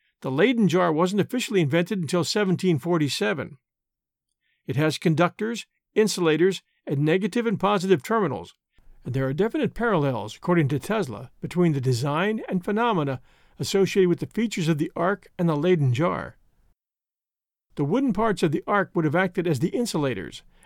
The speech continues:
and the gold parts the conductors, with the cherubims acting as the terminals.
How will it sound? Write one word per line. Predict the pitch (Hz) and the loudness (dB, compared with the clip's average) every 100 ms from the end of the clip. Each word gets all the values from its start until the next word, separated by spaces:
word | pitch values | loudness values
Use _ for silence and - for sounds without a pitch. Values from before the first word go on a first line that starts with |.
| - | -4
and | 156 | -2
the | |
gold | 131 175 220 262 - | 0 0 0 0 -4
parts | 135 131 - | -4 -4 -4
the | 170 | -6
conductors, | - 156 208 - 143 - - _ _ _ _ _ | -4 -2 -2 -4 -12 -12 -20 _ _ _ _ _
with | - - | -6 -2
the | - | -2
cherubims | - 254 190 160 151 - | 0 2 4 4 2 -2
acting | 165 185 156 | -2 0 0
as | |
the | 120 | 0
terminals. | 135 240 208 127 82 - | -4 -2 -2 -4 -8 -16